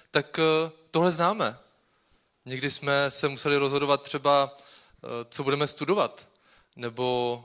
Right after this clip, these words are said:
kde budeme pracovat. Nebo jsme, eh, přemýšleli, že třeba se naučíme nějaký nový jazyk nebo něco novýho zkusíme.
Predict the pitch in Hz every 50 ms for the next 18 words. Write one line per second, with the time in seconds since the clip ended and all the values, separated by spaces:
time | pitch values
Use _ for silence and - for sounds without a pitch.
0 | _ _ _ - 123 120 127 123 135 135 139 139 - 143 131 - - - 190 160
1 | 113 - - - _ _ _ _ _ _ _ _ _ _ _ _ _ _ _ _
2 | _ _ _ _ - 120 120 113 107 131 127 127 123 123 120 120 120 - _ _
3 | _ - _ _ - - - - 135 131 123 123 120 117 - - _ _ _ _
4 | _ _ _ _ _ _ _ _ _ _ _ _ - 120 123 113 113 110 110 107
5 | 104 101 107 - - - _ _ _ _ - - 147 135 139 139 131 - 147 139
6 | 135 135 131 127 127 127 123 - _ _ _ _ _ _ _ _ _ _ _ _
7 | - - - - - - _ _ _ _ _ _ _ - 113 117 110 - - 123
8 | 117 - 131 127 127 123 - - 135 127 127 123 123 120 117 - 127 123 120 120
9 | 113 - - - - - _ - 131 127 131 135 131 135 143 143 170 151 - 147
10 | 135 123 131 131 123 - - 139 131 127 135 135 135 127 - - 135 - - 160
11 | 156 151 123 117